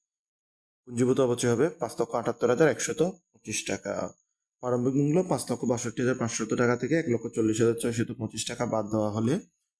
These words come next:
সমাপনী মূল্য থাকবে চার লক্ষ একুশ হাজার আটশত পঁচাত্তর টাকা। আবার দুই হাজার একুশ সালের জন্য প্রারম্ভিক মূল্য হবে এর আগের বছরের সমাপনী মূল্য চার লক্ষ একুশ হাজার আটশো পঁচাত্তর, সেটা দুই হাজার একুশ সালের জন্য প্রারম্ভিক মূল্য হবে।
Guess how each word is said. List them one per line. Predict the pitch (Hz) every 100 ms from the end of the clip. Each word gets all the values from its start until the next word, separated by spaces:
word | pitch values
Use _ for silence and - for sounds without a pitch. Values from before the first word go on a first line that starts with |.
| _
সমাপনী | 135 127 127
মূল্য | 123 120 120
থাকবে | 120 127 160
চার | 117 110
লক্ষ | 104
একুশ | 117 123 113
হাজার | 123 143
আটশত | 110 - 113 175 196 _
পঁচাত্তর | - - - - -
টাকা। | 95 101 101 101 - _ _ _
আবার | 110 139 160
দুই | 139
হাজার | 135 147
একুশ | 123 127
সালের | - 135 127
জন্য | 139 151 226 - _ _ _ _
প্রারম্ভিক | 120 120 117 127
মূল্য | 135 135
হবে | 139 143 185
এর | 135 131 120
আগের | 113 107
বছরের | 110 117 120
সমাপনী | 127 120 127 127
মূল্য | 127 170
চার | 147 120
লক্ষ | 110 113
একুশ | 113 113
হাজার | 113 120
আটশো | - 110
পঁচাত্তর, | 110 117 - 175 226 - _ _
সেটা | _ 131
দুই | 117
হাজার | 117 120 -
একুশ | - 113
সালের | 123 120
জন্য | 123 165
প্রারম্ভিক | - 120 104 110
মূল্য | 104 101 101
হবে। | 98 -